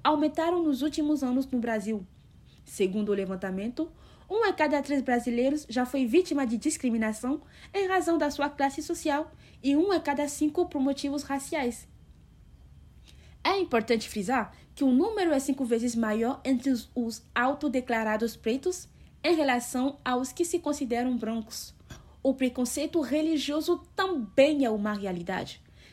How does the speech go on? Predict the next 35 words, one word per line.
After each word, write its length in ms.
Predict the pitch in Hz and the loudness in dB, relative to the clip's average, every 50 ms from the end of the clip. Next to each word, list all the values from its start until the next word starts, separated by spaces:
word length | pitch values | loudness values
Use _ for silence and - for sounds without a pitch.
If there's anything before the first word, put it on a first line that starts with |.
| - | -18
Sessenta 680 | - - - 262 240 - - - 302 320 330 - 285 285 | -14 2 4 4 4 4 4 2 2 2 2 2 2 2
e 80 | 262 | 2
oito 360 | 240 220 240 247 262 - 277 254 | 2 2 2 2 2 0 -2 -2
por 180 | - 254 233 | 0 -2 -4
cento 320 | - - 262 247 247 262 220 | -2 -2 -4 -2 -2 -4 -4
dos 180 | 233 247 220 | -4 -4 0
membros 400 | 247 233 262 302 302 302 320 285 | 0 2 2 2 0 0 -2 -2
de 120 | 294 254 233 | -2 -2 -2
religiões 640 | 226 233 214 208 208 185 220 214 240 302 294 - - - - - - - | -2 -2 -2 -2 -4 -4 -2 -2 -2 -2 -4 -6 -12 -20 -20 -20 -10 0
de 100 | 320 349 | 2 4
matriz 380 | 339 349 349 339 - 381 349 | 4 4 2 2 2 2 2
africana 580 | 339 320 320 311 302 302 - 285 294 294 339 339 - - - | 2 2 0 -2 -4 -2 -2 -4 -2 0 -2 -2 -4 -4 -2
afirmam 640 | 240 277 277 - - 339 370 403 415 466 523 523 - - - - - | -2 -2 -2 0 0 0 2 2 0 -4 -6 -8 -12 -20 -20 -4 2
terem 320 | 277 262 262 277 277 285 | 2 4 6 6 4 2
sido 440 | 285 - - - 285 233 302 302 - - - - | 2 -2 -4 -4 -2 -2 -2 -4 -6 -10 -2 0
alvos. 640 | 226 214 220 208 196 196 190 - - - - - - - - - - - - - - - - - - - - - - - - - | 2 4 4 2 0 -4 -8 -8 -8 -10 -12 -14 -16 -20 -20 -20 -20 -20 -20 -20 -20 -20 -20 -20 -20 -20 -20 -20 -20 -20 -8 0
No 140 | 311 359 370 | 2 2 4
que 140 | - 508 | 4 2
tange 340 | 494 - 349 311 311 269 285 | 2 4 2 4 4 6 6
à 60 | 262 | 4
orientação 460 | 247 240 240 220 - 196 190 - 220 202 | 4 4 0 0 -2 -4 -4 -4 -6 -8
sexual, 600 | - - 180 - - - 220 240 240 196 - - - - - | -8 -8 -8 -10 -8 -4 0 0 0 0 -2 -8 -18 -20 -16
cinquenta 540 | - - - 302 285 - 330 339 339 - 403 | -12 -2 0 0 0 2 0 -2 0 0 0
e 60 | 359 | 0
cinco 340 | - - - 285 269 294 277 | 0 0 -2 -2 0 -2 -4
por 160 | 277 - 247 | -4 -4 -6
cento 320 | - - 247 233 233 262 220 | -4 -2 -4 -2 -2 -4 -2
dos 180 | 247 277 269 | -2 -4 -2
que 100 | - 381 | -2 -4
se 140 | 359 - 359 | -2 0 -2
declaram 560 | 311 277 254 254 - 254 233 233 247 262 254 - | 0 0 0 0 0 -2 -2 0 0 -2 -2 -2
homossexuais 840 | - 247 247 254 262 262 - 269 262 - - 269 262 285 285 - - - - - | -2 -2 0 0 -2 -2 -2 -4 -6 -4 -4 -4 -2 -2 -4 -6 -8 -14 -20 -20
sofreram 600 | - - - 302 294 294 - 311 320 349 349 349 - | -10 0 2 2 2 2 0 0 0 0 -2 -2 0
atos 360 | - 269 285 294 294 320 285 | 0 2 2 2 0 -4 -6
discriminatórios. 1120 | 285 277 262 - - - 247 240 240 240 247 240 - 240 226 226 208 208 202 - - - - | -4 -6 -8 -8 -4 -4 -2 -2 -2 -2 -4 -4 -4 -4 -4 -4 -4 -6 -8 -10 -12 -14 -16